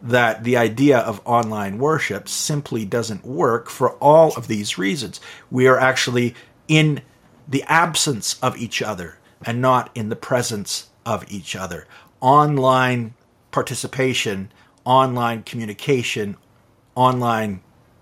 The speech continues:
uh, communion. Well, that, that's kind of an oxymoron because communion is really impossible online.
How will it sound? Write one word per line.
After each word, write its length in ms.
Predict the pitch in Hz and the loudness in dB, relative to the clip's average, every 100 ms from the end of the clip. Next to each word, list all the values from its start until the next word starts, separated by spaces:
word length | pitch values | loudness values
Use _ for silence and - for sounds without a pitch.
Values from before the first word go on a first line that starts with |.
| _ | _
uh, 200 | 120 101 95 | -8 -6 -8
communion. 840 | - 117 113 147 277 240 107 80 - _ _ _ _ _ _ _ _ _ _ _ _ - | -10 -4 2 4 4 0 -2 -4 -10 _ _ _ _ _ _ _ _ _ _ _ _ -4
Well, 280 | 107 92 - | -2 -2 -2
that, 160 | 117 | -4
that's 160 | 107 - | -2 -4
kind 160 | 123 110 | -2 -2
of 60 | |
an 80 | 101 | 0
oxymoron 680 | 107 - 92 113 135 98 98 | 0 0 -2 2 2 2 -4
because 240 | - - | -6 -8
communion 380 | - 120 120 107 | -4 -2 -2 -4
is 120 | 98 | -4
really 320 | 107 104 92 - - | -2 -2 -2 -6 -8
impossible 560 | 107 - 127 127 117 | -4 2 4 2 0
online. 420 | 87 87 85 85 | 0 0 -2 -6